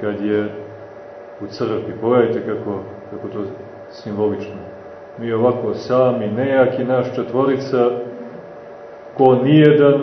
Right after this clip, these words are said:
međutim ovako sa ovim leđima mogli bismo da se unesemo u lice, je tako, moćnicima i zemlje i preispodnje i podnebesje, naravno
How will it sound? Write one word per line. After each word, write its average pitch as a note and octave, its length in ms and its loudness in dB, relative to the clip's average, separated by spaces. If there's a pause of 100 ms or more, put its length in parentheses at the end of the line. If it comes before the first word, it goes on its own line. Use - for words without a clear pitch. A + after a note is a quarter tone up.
međutim C3 500 0
ovako B2+ 500 6
sa B2 180 0
ovim B2 260 2
leđima A#2+ 520 2
mogli A#2 280 0
bismo B2 560 -2
da A2+ 160 -2
se A#2+ 180 -4
unesemo A#2 580 -4
u A2 200 -2
lice, B2+ 600 0 (1000)
je G#2 140 -6
tako, B2 380 2 (960)
moćnicima A2+ 960 -4 (1400)
i A2+ 200 -2
zemlje C#3+ 560 2
i C#3 120 0
preispodnje C#3 880 4
i C3 120 -4
podnebesje, G#2 760 -2
naravno A2 600 -2